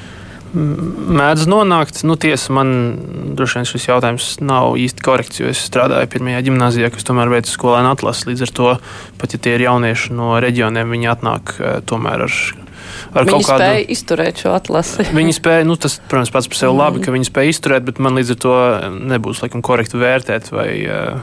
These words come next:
Speaker 1: vai viņi tur ir labi vai slikti. Nu, viņi ir izturējuši atlasi, viņi šeit ir. Kā viņi līdz tam tika, tas jau ir jautājums cits.
Speaker 2: Bet, nu, labi, sadarbojoties ar, eh, fizikas skolotājiem citiem, eh, kāds jums ir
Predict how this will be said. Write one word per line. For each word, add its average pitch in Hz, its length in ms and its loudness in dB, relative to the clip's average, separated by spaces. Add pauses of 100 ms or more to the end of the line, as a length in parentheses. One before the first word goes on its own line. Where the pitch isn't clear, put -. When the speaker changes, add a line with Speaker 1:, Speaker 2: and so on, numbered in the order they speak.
(140)
Speaker 1:
vai 123 240 -6
viņi 120 240 -4
tur 107 160 -4
ir - 80 -4
labi 120 240 0
vai 123 160 0
slikti. - 320 -4
Nu, 123 80 -2
viņi 123 220 2
ir 123 40 0
izturējuši 120 460 0
atlasi, 143 240 0
viņi 120 240 0
šeit 113 240 0
ir. 156 120 -2 (500)
Kā 117 180 2
viņi 117 160 0
līdz 113 140 0
tam 117 180 2
tika, 131 240 -2
tas 113 160 -4
jau 110 160 -2
ir 101 80 -2
jautājums - 480 -2
cits. - 300 -8 (560)
Speaker 2:
Bet, 226 100 0
nu, 233 80 4 (160)
labi, 202 480 2
sadarbojoties 175 880 2
ar, 160 160 2
eh, 147 320 4
fizikas 180 480 -2
skolotājiem 220 800 2
citiem, 180 560 0
eh, 165 240 2
kāds 196 320 -2
jums 214 260 0
ir 175 280 0